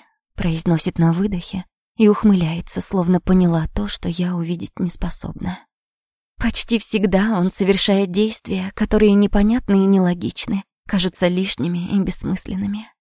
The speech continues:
Но только видятся таковыми, потому что в итоге, когда картинка складывается,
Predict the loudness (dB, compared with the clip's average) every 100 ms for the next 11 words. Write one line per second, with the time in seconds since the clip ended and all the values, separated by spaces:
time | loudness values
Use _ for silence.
0 | _ _ _ _ _ 2 4 4 2 0
1 | 2 0 2 -2 -4 -10 -8 -4 -2 -2
2 | -2 -4 -4 -8 _ _ -6 0 2 2
3 | 0 0 0 -2 -2 -4 -8 -8 -4 0
4 | 2 2 0 -2 -4 -2 -2 -2 -2 -2
5 | -2 -4 -6 -8